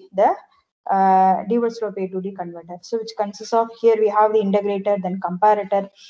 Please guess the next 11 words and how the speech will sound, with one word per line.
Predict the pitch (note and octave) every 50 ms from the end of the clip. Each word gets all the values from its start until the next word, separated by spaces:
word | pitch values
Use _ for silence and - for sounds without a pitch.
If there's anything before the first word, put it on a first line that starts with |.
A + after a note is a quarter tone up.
| - _ _ -
then | - G3 G3 G3
we | G3 G3+ F#3+
have | G#3 G#3+ G#3+ A3 G#3
one | G3+ F#3+ F#3+
gate, | F#3 F#3+ G3 G3+ G3 G3 G3+ G3 F#3+ - - G3 F3+
gate, | G3+ G3+ G#3 G3+ G3+
uh, | F#3+ F#3 F3+ F3+ - -
that | F#3+ F#3+ G#3
is | G3
and | F#3 F#3 F#3+ G3+ G#3 F#3+
gate, | G3 G3 G3 G3